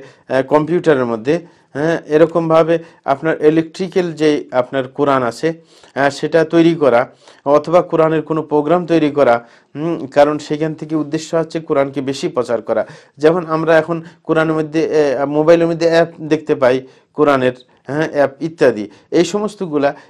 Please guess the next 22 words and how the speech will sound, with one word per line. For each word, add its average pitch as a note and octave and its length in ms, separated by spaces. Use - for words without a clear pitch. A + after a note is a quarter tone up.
এই D#3 120
যে F3+ 60
প্রোগ্রামের D#3+ 440
অ্যাপ C#3+ 140
তৈরি E3+ 280
করা, E3+ 140
এই E3 140
সমস্তগুলা F3+ 560
যদি D3 220
কোনো D#3 140
সমস্যা E3 320
না A#2+ 140
থাকে, D3 160
অন্য D3 160
কোনো D3+ 120
সমস্যা, F3 360
হ্যাঁ, D3 200
তাইলে D3 280
সেটা D3 220
করা B2+ 220
যেতে B2 280
পারে। A2 160